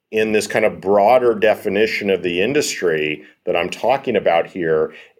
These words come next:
And, you know, I think it'll end up over time leaving a lot of the traditional brokerages behind,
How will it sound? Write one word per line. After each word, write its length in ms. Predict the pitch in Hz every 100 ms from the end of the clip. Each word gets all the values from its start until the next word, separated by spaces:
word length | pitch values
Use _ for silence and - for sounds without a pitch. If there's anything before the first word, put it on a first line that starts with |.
| -
And, 640 | 95 92 90 87 90 90 110
you 80 |
know, 160 | 90 82
I 100 | 87
think 200 | 120 117
it'll 180 | 107 104
end 240 | 104 107
up 160 | 104 104
over 200 | 101 98
time 500 | - 123 123 113 101
leaving 260 | 98 98
a 60 | 98
lot 260 | 95 98 95
of 80 |
the 160 | 90 85 - _
traditional 540 | - 95 120 - 107
brokerages 640 | 98 98 95 92 85 80
behind, 800 | 69 85 - 160 147 76 73 85